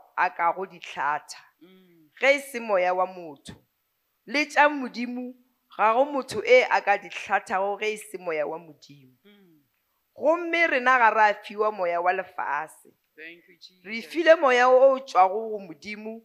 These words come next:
Speaker 2: Yes, Lord.
Speaker 1: gore re tle re tsebe tše Modimo a re šeditšego ka tšona.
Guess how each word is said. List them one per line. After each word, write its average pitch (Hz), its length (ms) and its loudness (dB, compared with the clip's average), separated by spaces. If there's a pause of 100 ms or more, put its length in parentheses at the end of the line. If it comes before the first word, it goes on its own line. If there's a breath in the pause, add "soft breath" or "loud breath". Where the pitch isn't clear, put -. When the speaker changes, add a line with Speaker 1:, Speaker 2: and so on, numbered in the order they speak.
Speaker 2:
Yes, - 260 -20
Lord. 147 80 -20
Speaker 1:
gore 208 420 -6
re 277 140 -2
tle 175 640 -2 (160)
re 254 200 0
tsebe 254 600 -4
tše 302 240 -2
Modimo 240 640 -10
a 220 120 2
re 208 140 -12
šeditšego 175 720 -14
ka 165 160 -10
tšona. 143 380 -20